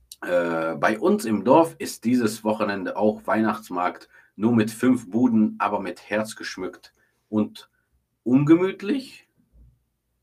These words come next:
Urgenmünd-, urgenmündlich. <laughs> Okay, urgemündlich, nicht ungemütlich.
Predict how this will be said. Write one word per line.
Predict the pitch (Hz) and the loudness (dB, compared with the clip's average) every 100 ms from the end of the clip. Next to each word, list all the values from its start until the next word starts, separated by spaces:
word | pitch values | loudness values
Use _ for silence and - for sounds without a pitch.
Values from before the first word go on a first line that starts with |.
| _ | _
Urgenmünd-, | 156 170 127 123 107 98 98 92 85 - _ | 6 6 6 4 4 2 -4 -6 -10 -14 _
urgenmündlich. | 156 180 139 117 107 107 95 92 85 - - - | 4 6 6 6 6 6 4 -2 -4 -6 -12 -4
<laughs> | 143 120 120 | -2 -2 -4
Okay, | 107 87 - | -4 -10 -4
urgemündlich, | 120 110 92 90 76 | -2 0 -2 -8 -8
nicht | 90 123 117 | -4 -4 -2
ungemütlich. | 104 92 90 82 76 | -6 -6 -6 -8 -10